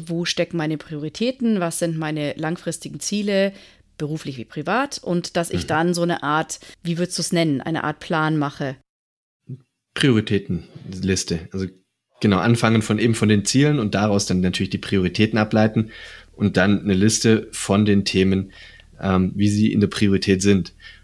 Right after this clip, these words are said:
Speaker 2: Und dabei noch als Tipp pro, also es gibt nur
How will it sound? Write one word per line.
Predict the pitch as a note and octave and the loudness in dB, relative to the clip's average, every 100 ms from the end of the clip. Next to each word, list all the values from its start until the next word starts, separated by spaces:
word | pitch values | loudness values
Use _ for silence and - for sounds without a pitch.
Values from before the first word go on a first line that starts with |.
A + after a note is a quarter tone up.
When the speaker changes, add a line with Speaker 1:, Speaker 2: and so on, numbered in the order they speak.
| _ - | _ -10
Speaker 2:
Und | G2 E2+ - - - | -4 -4 -6 -20 -8
dabei | - G2 G#2+ | 0 2 4
noch | G#2+ G2+ | 4 2
als | F#2+ - | 0 0
Tipp | - A2+ A2+ - | 2 2 0 -14
pro, | - - G#2 G#2+ A2 - - - _ _ | -12 -2 2 4 2 -4 -20 -20 _ _
also | - F#2+ | -2 0
es | |
gibt | F#2+ - | 2 2
nur | A#2+ A2 - | 4 2 -2